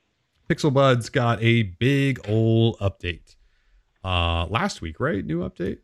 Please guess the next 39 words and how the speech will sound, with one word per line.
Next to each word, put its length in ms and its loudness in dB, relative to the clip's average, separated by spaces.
Actually, 240 -2
two 200 0
things. 340 -8
They 120 0
got 160 4
a 60 4
big 160 0
update 480 0
and 140 2
all 180 0
of 80 -2
the 80 0
new 120 0
colors 640 -6
are 60 -8
now 220 -6
available. 420 -6
If 120 -8
you 120 2
want 540 0
the 240 -2
almost 520 0
black, 480 -2
the 100 -8
quite 520 -6
mint, 420 -2
or 160 0
the 540 2
oh 160 0
so 300 2
orange 480 2
Pixel 320 -4
Buds, 420 -2
you 100 -12
can 100 0
now 160 2
buy 200 0
those 500 -4
wherever 420 -4